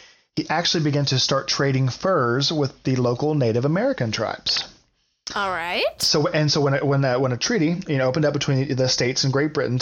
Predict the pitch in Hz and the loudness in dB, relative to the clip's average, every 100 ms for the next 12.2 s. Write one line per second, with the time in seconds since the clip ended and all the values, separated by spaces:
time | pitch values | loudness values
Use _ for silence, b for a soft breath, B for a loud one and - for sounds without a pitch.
0 | 120 135 135 127 123 120 120 120 123 175 | -2 0 0 2 0 0 0 0 2 2
1 | 214 147 - - - 139 127 120 - - | 0 -2 -2 -2 -2 -2 0 0 0 0
2 | 123 120 120 120 120 123 127 117 110 107 | 0 0 2 2 2 0 0 0 0 -2
3 | 107 147 151 139 131 120 139 123 123 123 | -4 -4 -2 2 2 2 0 0 0 0
4 | 180 185 110 139 - - _ _ _ _ | 2 0 0 0 -2 -8 _ _ _ _
5 | _ _ _ _ B B B B - - | _ _ _ _ B B B B -4 0
6 | 160 196 - 139 139 147 127 - 131 131 | 0 0 2 2 2 2 0 0 0 0
7 | 131 139 131 120 120 127 127 120 117 131 | -2 -2 0 0 0 0 0 -2 -4 -8
8 | - 147 127 117 117 180 202 175 127 107 | -12 -2 0 0 -2 -2 -2 0 2 2
9 | 104 123 123 143 B B B 156 135 131 | 0 0 0 -2 B B B 0 2 2
10 | - 135 139 - 123 - 165 170 - 123 | 2 2 0 0 0 0 0 -2 -2 0
11 | 117 120 - 143 185 202 - - 120 104 | 2 0 -4 -4 -2 0 -2 -2 -2 0
12 | 110 | -2